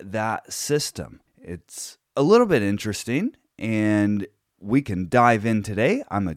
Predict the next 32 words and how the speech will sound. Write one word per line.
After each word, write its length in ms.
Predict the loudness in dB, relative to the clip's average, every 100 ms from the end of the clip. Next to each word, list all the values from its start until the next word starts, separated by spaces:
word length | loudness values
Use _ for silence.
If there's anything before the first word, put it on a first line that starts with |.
| _
curious 480 | -2 2 4 2 0
guy, 380 | -2 0 0 -2
so 460 | -4 -2 0 -2 -6
I 560 | -6 -2 0 0 0 -4 -6
like 440 | -6 -2 0 -2 -4
to 300 | -2 0 0
talk 360 | -2 -4 -2 2
about 240 | 2 4
things 300 | 4 4 6
that 120 | 6
I'm 140 | 4 4
curious 420 | 4 6 6 2
about. 300 | -8 -8 -10
That 180 | -6 0
doesn't 240 | 2 4
mean 140 | 4 4
I'm 160 | 2
an 140 | 0 -2
expert 380 | -2 -2 0 0
in 240 | 2 0 0
any 320 | 2 4 4
of 140 | 4
this, 360 | 2 2 0 -10 0
but 120 | 4
let's 220 | 4 4
jump 240 | 0 0 4
right 220 | 4 6
in. 220 | 2 -2 -4
National 480 | 2 4 2 0 0
Geographic 920 | 2 2 4 2 0 0 -4 -4 -20 _ -12
has 680 | -4 2 4 4 2 0 -8
a 600 | -4 -2 0 0 -2 -4